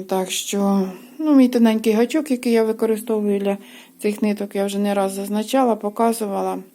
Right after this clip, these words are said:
Так що, кому подобається, беріть, користуйтеся, беріть, плетіть.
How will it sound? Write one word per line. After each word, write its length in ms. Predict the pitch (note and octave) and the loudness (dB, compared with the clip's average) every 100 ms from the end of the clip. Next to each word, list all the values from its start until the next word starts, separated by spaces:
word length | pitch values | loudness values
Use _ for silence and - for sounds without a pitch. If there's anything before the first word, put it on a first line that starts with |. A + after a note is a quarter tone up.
| _ _ _ - - - - - | _ _ _ -20 -20 -20 -14 -4
Так 160 | G#3 | -2
що, 120 | G#3+ | 0
кому 300 | A3+ C4 C4 | 2 6 6
подобається, 920 | B3 A#3+ B3+ B3+ A#3 G#3+ G3+ G#3 G3+ G3 | 6 2 4 4 4 4 0 -2 -2 -2
беріть, 340 | G3+ A3 G#3+ | 0 0 -2
користуйтеся, 840 | - G#3 G#3 A#3+ B3 B3 G#3+ G3 | -2 -2 -2 0 0 0 -2 -2
беріть, 480 | G3 F#3+ G3 A3 - | -2 -2 -2 -4 -6
плетіть. 760 | F#3 G3 G3+ G3+ F#3 F#3 - | -6 -4 -6 -8 -10 -10 -12